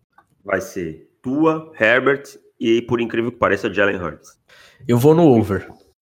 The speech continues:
Speaker 1: Por incrível que pareça, eu digo porque é, se falasse isso há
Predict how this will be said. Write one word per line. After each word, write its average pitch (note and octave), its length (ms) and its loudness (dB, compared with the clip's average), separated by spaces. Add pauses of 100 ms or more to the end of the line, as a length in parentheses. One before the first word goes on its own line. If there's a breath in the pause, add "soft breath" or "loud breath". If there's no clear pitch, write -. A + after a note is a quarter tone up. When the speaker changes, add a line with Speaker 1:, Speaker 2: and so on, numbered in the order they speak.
(220)
Speaker 1:
Por A#2 140 0
incrível C#3+ 500 -2
que D#3+ 120 -4
pareça, A#2 580 0
eu G#2 100 -2
digo A#2 280 -4
porque B2+ 240 -4
é, - 280 -2
se G#2+ 240 -10
falasse A2 500 -2
isso A#2 220 -10
há F2+ 300 -4